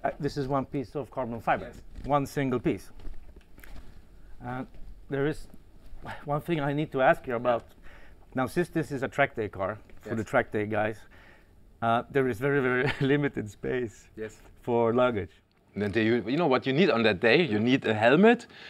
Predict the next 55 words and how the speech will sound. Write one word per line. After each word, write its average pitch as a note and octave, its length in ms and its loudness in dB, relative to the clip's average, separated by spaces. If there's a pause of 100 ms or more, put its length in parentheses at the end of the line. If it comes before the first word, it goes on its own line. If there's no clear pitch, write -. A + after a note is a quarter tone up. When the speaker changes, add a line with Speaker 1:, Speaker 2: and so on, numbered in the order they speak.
(180)
Speaker 2:
you B2 80 2
need C3+ 180 4
the C#3 100 2
suit, F3+ 580 6
and C3 160 2
you C#3 60 6
need C#3 280 0
the C3+ 120 6
gloves A2+ 520 6 (360)
and A2+ 100 -4
the B2 80 0
bottle A#2+ 280 2
of G2+ 100 -2
water. G#2 320 0 (280)
Speaker 1:
Mm, C#3 220 0
yeah, A#2+ 160 2 (200)
and C#3+ 160 -2
that's D3 220 2
it. A#2 100 -4 (240)
Speaker 2:
Yes, A#2 200 -2
exactly. B2+ 500 6 (180)
Speaker 1:
<laughs> - 220 -18
Speaker 2:
And B2 120 2
this C#3+ 180 6
you D3+ 80 8
put D3+ 240 4
here. G#2+ 400 6
No, E3+ 120 8
no, A#3 100 10
but D3 180 12
on, C#3 240 6
on B2 200 2
really, C3+ 280 6
this C#3+ 200 2
is D#3 200 4
really, D3+ 360 6 (600)
for C#3 140 2
me, D3+ 180 8
what, C#3 200 8
uh, C3 40 4
you B2+ 180 2
know, D3+ 200 2 (240)
what C3 180 -2
is B2+ 120 0
for C3+ 140 6
me C#3 120 2
the B2+ 100 4
perfect, C3+ 480 6
because B2 240 2
it's, A#2 240 0
it's C3+ 180 -2
for A#2+ 200 2
the, A#2 180 2
the, A2+ 180 0
the, G#2+ 160 0